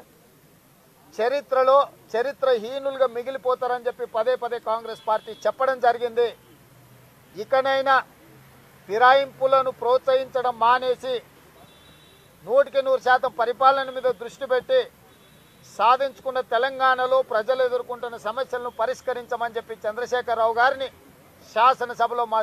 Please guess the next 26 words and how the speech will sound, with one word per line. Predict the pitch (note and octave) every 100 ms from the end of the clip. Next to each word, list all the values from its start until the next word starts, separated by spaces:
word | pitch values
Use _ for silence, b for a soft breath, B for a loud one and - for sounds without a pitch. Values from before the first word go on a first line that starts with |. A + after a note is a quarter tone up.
| G#3
సిఎల్పి | A3+ B3 B3 A#3
నాయకులు | A3+ A#3 A3 G3+
భట్టి | G#3 A#3+
విక్రమార్క | A#3 A3+ A3 G#3+ G#3+ G#3+
గారు | G#3+ G#3 G#3
పదే | G3 A#3 A3+
పదే | G#3+ A3 G#3+ F#3+
విజ్ఞప్తి | F3+ A#3+ - A3
చేసిండ్రు, | G#3+ G3+ G#3 G#3 G3
హెచ్చరించిండ్రు. | F3+ A3+ A3 G#3+ G#3+ G3 G#3+ F#3 - _ _ _ _ _ _ _ F3
అయినా | A#3 C4 B3+ F#3+
బుద్ధి | G3+ C4+ B3+
మారని | B3+ C4 B3+ -
చంద్రశేఖరరావు | A3+ B3+ B3+ C4 C4 B3+ B3+ B3
గారు | C4 - - _ _ _ _ _ _ _ _ _ C3+
మా | G3+ C4 B3
పార్టీలో | C4 C4+ C4 B3+ A3+
గెలిచిన | B3 A#3 A#3+ A#3
పన్నెండు | A#3+ C4+ B3+
మంది | B3+ B3 -
శాసనసభ్యులను | A#3+ A3+ B3 A3 B3 A#3+ A#3+ C4+ C#4 - _ _ _ _ _ _ _
తిరిగి | A#3+ D4 D4 C#4+
తన | C4+ C4 B3+
పార్టీలో | B3 B3+ C4 C4 C4 A#3
వివిధ | A#3+ A3+ A#3 A3
సందర్భాలలో | A3+ C4 B3+ B3 B3 A#3+ A#3+